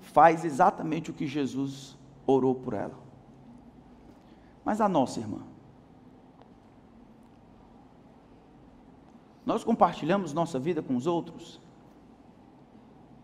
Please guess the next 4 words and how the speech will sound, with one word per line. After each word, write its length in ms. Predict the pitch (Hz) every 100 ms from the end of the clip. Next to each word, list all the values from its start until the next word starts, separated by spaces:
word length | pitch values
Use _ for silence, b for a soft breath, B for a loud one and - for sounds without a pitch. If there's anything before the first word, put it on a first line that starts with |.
| - - - - - - - - - - B B B B B B - - - -
Somos 300 | - 214 214
intencionais 760 | - 196 185 151 151 202 202
com 160 | 127 185
isso? 340 | 233 - -